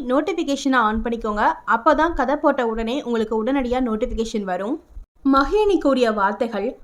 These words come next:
ஆனவனை ஸ்தம்பிக்க வைத்தது. "What? Come again? என்ன சொன்ன இப்போ நீ?"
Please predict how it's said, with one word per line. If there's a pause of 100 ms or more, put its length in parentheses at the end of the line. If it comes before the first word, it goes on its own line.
(140)
ஆனவனை
ஸ்தம்பிக்க
வைத்தது. (680)
"What? (480)
Come
again? (280)
என்ன
சொன்ன
இப்போ
நீ?"